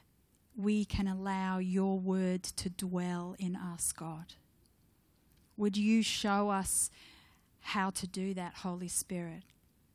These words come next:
I pray that as each of us opens the word this week, that you would speak to us, that you would encourage us, that, God, we would ap-, be a people who can know truth,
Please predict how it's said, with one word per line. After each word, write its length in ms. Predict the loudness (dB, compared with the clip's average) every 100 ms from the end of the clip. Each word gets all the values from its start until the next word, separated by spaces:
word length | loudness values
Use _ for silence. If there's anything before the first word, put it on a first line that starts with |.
| _ _ _ -4
I 80 | -2
pray 320 | 0 2 4
that 160 | 4 2
as 140 | 0 -2
each 260 | -4 -4
of 100 | -6
us 260 | -4 -4 -4
opens 720 | -2 -2 -2 0 0 0 -2 -6 -10 -8
the 80 | -2
word 400 | 0 2 2 0
this 260 | -4 -4
week, 440 | -4 -6 -8 -16 -20 _ -18 -6
that 80 | 0
you 140 | 0
would 120 | 0
speak 480 | 0 -2 0 -2 -2
to 200 | -8 -6
us, 360 | -8 -8 -8 -6
that 100 | -2
you 120 | 2
would 100 | 2
encourage 840 | 2 -2 -4 -4 0 2 2 0 -4
us, 640 | -8 -10 -8 -2 -2 -2 -6 _ _ _ _ _ _ _ _ _ _ _ _ _ _ _
that, 140 | -12 -2
God, 200 | 0 2
we 120 | 0
would 160 | 0 -4
ap-, 340 | -8 -14 -2
be 160 | 0 0
a 40 |
people 500 | -2 -4 -4 -4 -6
who 200 | -2 -2
can 540 | -2 -2 -2 -4 -4 -8 -14 -20 -20 -20 -20 _ _ 4
know 300 | 6 4 0
truth, 840 | -4 -6 -8 -10 -16 -20 -20